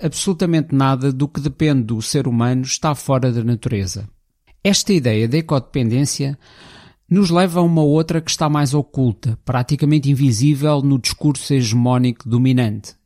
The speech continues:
inclusivamente nos âmbitos académicos onde se estuda economia.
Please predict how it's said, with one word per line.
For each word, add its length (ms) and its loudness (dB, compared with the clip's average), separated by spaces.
inclusivamente 880 0
nos 240 2
âmbitos 360 0
académicos 760 -2
onde 200 0
se 80 2
estuda 300 0
economia. 640 0